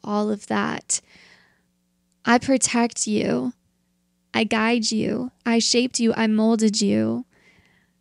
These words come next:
And you think I can't help you get out of your comfort zone slowly as you lean in me and trust in me as I'm building your faith in this time?"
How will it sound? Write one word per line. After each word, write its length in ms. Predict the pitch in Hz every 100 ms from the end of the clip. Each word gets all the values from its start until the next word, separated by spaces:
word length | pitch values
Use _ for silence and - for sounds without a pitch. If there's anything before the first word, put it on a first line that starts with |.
| _ _ _ _ _
And 160 | 233 240
you 100 | 262
think 320 | - 269 269
I 140 | 269
can't 340 | 254 262 262 240
help 340 | 226 233 247
you 480 | 269 294 302 311 311
get 160 | 277 240
out 160 | 254
of 60 | 277
your 120 | 254
comfort 460 | 226 277 277 302 311
zone 280 | 311 311 311
slowly 880 | - 311 311 311 320 330 330 330 -
as 240 | 247 233 226
you 160 | 220
lean 300 | 214 240 262
in 140 | 277 269
me 220 | 269 277
and 140 | 214
trust 420 | 208 226 233 -
in 160 | 254 254
me 340 | 254 254 262 - - - - _ _ _
as 160 | 247 233
I'm 140 | 226
building 320 | 220 226 233 220
your 120 | 196
faith 680 | - - 220 226 269 - - _ _ _ _ _ _
in 160 | 226 214
this 220 | 214 220
time?" 640 | - 196 190 208 254 320